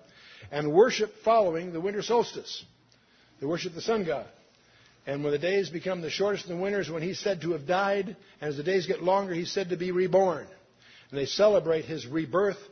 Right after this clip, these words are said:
with a Yule log. The word Yule is, is an infant in Chaldean. And, uh, they would,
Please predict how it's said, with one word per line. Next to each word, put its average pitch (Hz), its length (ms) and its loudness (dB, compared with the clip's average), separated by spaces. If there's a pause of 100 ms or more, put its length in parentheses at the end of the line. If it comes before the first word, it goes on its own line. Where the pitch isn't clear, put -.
(280)
with 156 180 -2 (100)
a 170 100 -4
Yule 190 480 2
log. 117 340 0
The 131 60 -10
word 160 220 -8
Yule 165 520 0 (200)
is, 156 300 -6 (380)
is 151 180 -8
an 139 180 -8
infant 214 460 -4
in 156 140 -10
Chaldean. 180 640 0 (1080)
And, 143 240 -4
uh, 143 240 2
they 151 100 -2
would, 147 180 -4